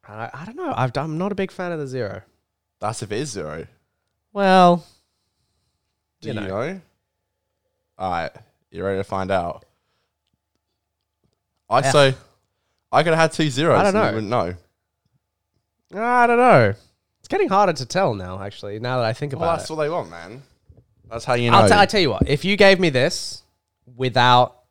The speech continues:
Speaker 1: telling me it was
Speaker 2: You wouldn't
Speaker 1: zero
Speaker 2: know,
Speaker 1: alcohol,
Speaker 2: yeah.
Speaker 1: I would, I would probably think it's a bit of a light beer, but I wouldn't think it was alcohol free, for sure. I definitely would think there's alcohol in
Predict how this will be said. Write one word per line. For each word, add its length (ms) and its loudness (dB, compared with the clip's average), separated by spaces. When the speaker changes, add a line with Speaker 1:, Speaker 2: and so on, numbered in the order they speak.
Speaker 1:
telling 340 -6
me 200 -2
it 120 -10
was 120 -4
Speaker 2:
You 60 0
wouldn't 200 2
Speaker 1:
zero 100 2
Speaker 2:
know, 60 4
Speaker 1:
alcohol, 440 2
Speaker 2:
yeah. 100 -4
Speaker 1:
I 160 6
would, 380 2
I 100 6
would 160 6
probably 280 4
think 200 0
it's 140 -2
a 60 2
bit 160 2
of 100 2
a 60 2
light 440 4
beer, 340 4
but 120 2
I 100 6
wouldn't 460 -2
think 200 -6
it 40 -4
was 120 -4
alcohol 320 0
free, 360 -2
for 80 -10
sure. 260 -8
I 120 -2
definitely 320 -2
would 140 -8
think 140 -6
there's 180 -6
alcohol 340 -6
in 60 -18